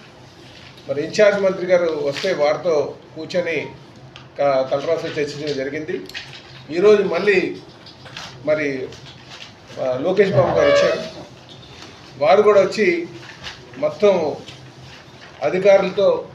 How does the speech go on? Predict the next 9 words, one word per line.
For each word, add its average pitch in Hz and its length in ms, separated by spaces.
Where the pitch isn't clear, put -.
అలాగే 175 240
ఎమ్మెల్యేస్తో 185 560
వాళ్ళందరితో 180 400
చర్చించి 180 720
ఏ 156 160
విధంగా 202 380
జనాన్ని 175 400
మొబిలైజ్ 170 500
చేయాలి, 156 360